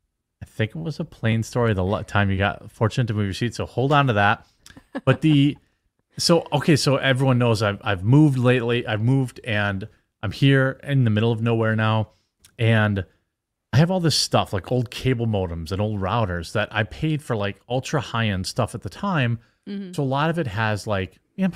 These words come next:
Speaker 1: probably get seventy-five bucks for it on eBay or fifty bucks or a hundred bucks.
Speaker 2: Mm-hmm.
Speaker 1: And, um, I'm banned off of eBay because a bazillion years ago, I had some sh-,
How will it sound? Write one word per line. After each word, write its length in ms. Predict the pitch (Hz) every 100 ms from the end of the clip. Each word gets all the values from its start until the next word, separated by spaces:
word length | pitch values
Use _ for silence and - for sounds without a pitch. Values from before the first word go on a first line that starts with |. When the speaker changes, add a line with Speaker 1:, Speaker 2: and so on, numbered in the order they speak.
| -
Speaker 1:
probably 240 | - 185 170
get 180 | 202 -
seventy-five 540 | - 107 101 104 92
bucks 180 | 90 85
for 180 | - 98
it 40 |
on 100 | 90
eBay 360 | 98 98 95 80
or 80 | 87
fifty 280 | - 110 107
bucks 300 | 101 90 -
or 40 |
a 40 |
hundred 200 | 92 101
bucks. 340 | 85 78 - - _ _ -
Speaker 2:
Mm-hmm. 240 | 202 190 165
Speaker 1:
And, 480 | 127 131 127 117 117 - _ _ _ _ _
um, 540 | 113 110 98 92 87 - _ _ _ _ -
I'm 240 | 123 135
banned 380 | 123 135 160 151
off 180 | 104 90
of 100 | 98
eBay 540 | 87 87 82 85 101 - _
because 260 | 123 110
a 40 | 98
bazillion 1080 | 80 - 127 104 92 139 202 196 190 175
years 380 | 143 147 165 127
ago, 380 | 110 95 90 92
I 80 | 101
had 220 | 107 107
some 180 | - 104
sh-, 200 | 87 -